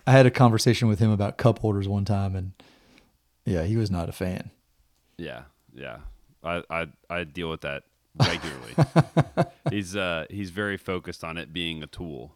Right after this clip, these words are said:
Speaker 2: Um, and, uh, here, here's my last question. So I,
Speaker 1: Okay.
Speaker 2: I like to ask my, ask my guest this. So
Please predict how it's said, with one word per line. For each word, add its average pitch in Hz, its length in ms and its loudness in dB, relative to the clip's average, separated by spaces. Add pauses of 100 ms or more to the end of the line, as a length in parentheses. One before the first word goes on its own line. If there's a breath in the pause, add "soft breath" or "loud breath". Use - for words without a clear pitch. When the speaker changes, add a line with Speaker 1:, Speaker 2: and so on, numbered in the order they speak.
(120)
Speaker 2:
Um, 73 440 -10 (540 soft breath)
and, 85 460 -2
uh, 78 360 -2
here, 135 220 -2
here's 233 220 -4
my 208 120 -6
last 107 300 -4
question. 80 400 -10
So 85 420 -6
I, - 60 4
Speaker 1:
Okay. 123 140 4
Speaker 2:
I 117 60 2
like 123 200 -4
to 104 80 -6
ask 85 340 -8
my, 85 140 -10 (120)
ask 87 240 -8
my 78 120 -8
guest 71 300 -12
this. 69 340 -14 (640)
So 101 500 -2